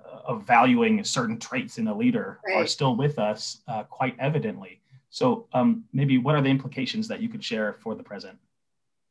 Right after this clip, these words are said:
Speaker 2: Well, I hope it gets picked up by people who actually do this, like, not just historians, but, like, if it gets, you know what I mean? Like, if it gets a plug in, you know, um,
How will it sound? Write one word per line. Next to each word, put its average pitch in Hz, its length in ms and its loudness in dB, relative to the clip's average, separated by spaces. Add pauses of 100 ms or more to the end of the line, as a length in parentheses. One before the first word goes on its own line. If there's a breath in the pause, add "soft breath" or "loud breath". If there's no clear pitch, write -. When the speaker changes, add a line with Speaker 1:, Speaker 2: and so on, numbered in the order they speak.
(140)
Speaker 2:
Well, 381 180 0
I 571 240 6
hope 480 340 4
it 427 100 0
gets 370 200 0
picked - 320 -2
up 226 180 2
by 214 140 2
people 220 360 -4
who 220 160 -2
actually 190 420 -2
do 170 260 0
this, - 520 -8 (100)
like, 190 160 -4
not 226 260 0
just 262 180 0
historians, 180 840 -2 (440)
but, 196 160 -2
like, 190 300 0
if 214 100 -4
it 214 140 -2
gets, 233 360 -2
you 262 80 -4
know 269 80 4
what 269 80 4
I - 20 4
mean? 262 380 4
Like, 233 120 -4
if 254 80 2
it 262 80 -2
gets 262 160 0
a 269 60 4
plug 233 420 0
in, 208 400 0 (100)
you 220 120 2
know, 190 380 -2
um, 175 360 -4